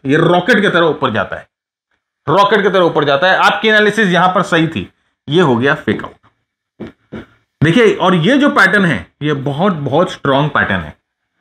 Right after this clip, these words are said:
बहुत, बहुत स्ट्रॉन्ग पैटर्न है, क्योंकि यहां पर जितने भी कमजोर दिल वाले बंदे हैं ना, सबको शेक आउट कर दिया है इसने।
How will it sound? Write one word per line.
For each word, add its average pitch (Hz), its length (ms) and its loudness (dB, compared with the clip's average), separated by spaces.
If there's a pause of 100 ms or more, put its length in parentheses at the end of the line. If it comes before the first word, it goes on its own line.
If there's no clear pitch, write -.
(220)
बहुत, 151 240 2
बहुत 160 240 2
स्ट्रॉन्ग 131 300 -2
पैटर्न 131 260 2
है, 170 60 2
क्योंकि 180 240 0
यहां 165 360 0
पर 214 200 0
जितने 170 400 0
भी 226 120 2
कमजोर 190 580 2
दिल 190 160 0
वाले 170 240 2
बंदे 139 260 -2
हैं 143 80 0
ना, 214 220 -4 (300)
सबको 220 320 0
शेक 185 260 0
आउट 180 180 2
कर 131 100 -2
दिया 104 220 -6
है 95 80 -6
इसने। 85 200 -20